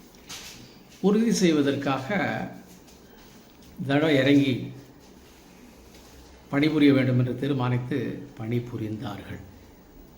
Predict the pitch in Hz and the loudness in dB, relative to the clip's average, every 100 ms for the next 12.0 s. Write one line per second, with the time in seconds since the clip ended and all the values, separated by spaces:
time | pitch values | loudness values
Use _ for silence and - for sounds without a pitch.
0 | - - - - - - - - - 123 | -20 -20 -20 -20 -20 -20 -20 -20 -8 0
1 | 135 143 139 131 120 - - - 143 185 | 4 4 4 4 2 -2 -10 -4 4 6
2 | 180 139 143 143 147 156 120 131 147 143 | 6 6 4 2 0 -2 -2 0 0 -2
3 | 139 120 135 135 131 123 120 113 113 98 | -2 -4 -4 -4 -4 -4 -4 -4 -6 -6
4 | 110 139 139 143 120 104 131 - 175 - | -4 -4 -4 -4 -6 -6 -8 -10 -14 -18
5 | - - - 113 131 143 - 139 120 151 | -20 -20 -14 -4 -2 -2 -2 -2 -2 -4
6 | 135 104 135 143 - - - - - - | -6 -6 -8 -12 -16 -20 -20 -20 -20 -20
7 | - - - - - 107 104 - - - | -20 -20 -20 -20 -14 -10 -10 -10 -14 -18
8 | - - - - 127 123 127 - - - | -18 -12 -10 -6 -4 -4 -4 -4 -4 -8
9 | - - - - 143 165 175 165 123 98 | -16 -20 -16 -12 -10 -8 -6 -4 -4 -6
10 | - - - - - - - - - - | -12 -18 -20 -20 -20 -20 -20 -20 -20 -20
11 | - - - - - - - 180 180 196 | -20 -20 -20 -20 -20 -20 -6 2 4 6